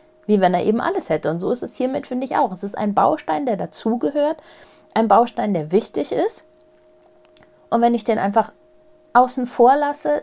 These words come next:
dann bekomme ich niemals das Ergebnis, was ich bekomme, wenn ich ihn mit reinnehme.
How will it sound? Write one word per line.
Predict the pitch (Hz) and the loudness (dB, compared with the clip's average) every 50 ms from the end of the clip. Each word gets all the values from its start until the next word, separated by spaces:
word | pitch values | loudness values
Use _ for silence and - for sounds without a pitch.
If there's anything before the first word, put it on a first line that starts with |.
| - | -4
dann | - 196 202 202 | -6 -6 -6 -4
bekomme | 190 202 - - - 254 247 262 | -6 -8 -8 -4 -2 -2 -2 -2
ich | 247 - | -8 -4
niemals | - 233 262 339 381 339 269 254 254 254 247 - - | -2 -2 0 0 -2 -2 -2 -4 -4 -6 -8 -6 0
das | - 262 269 - - | 0 0 0 0 -4
Ergebnis, | - 262 247 208 226 233 233 - 196 180 220 - - - - - _ _ _ _ _ _ _ _ _ _ _ _ _ _ | -2 -2 0 0 0 0 0 -2 -4 -4 -4 -4 -6 -12 -14 -20 _ _ _ _ _ _ _ _ _ _ _ _ _ _
was | - 226 233 233 | 0 0 0 0
ich | 240 - - | 0 -2 -2
bekomme, | 226 214 - 214 190 180 170 170 | -2 -2 0 -2 -2 -2 -2 -2
wenn | 175 180 175 | -2 -2 -2
ich | 185 190 - | -2 -4 -2
ihn | 220 214 | -2 -2
mit | 226 247 247 - | -2 -2 -4 -4
reinnehme. | - 415 494 392 220 165 165 170 175 | -8 -6 -2 -2 -2 -2 -2 -4 -8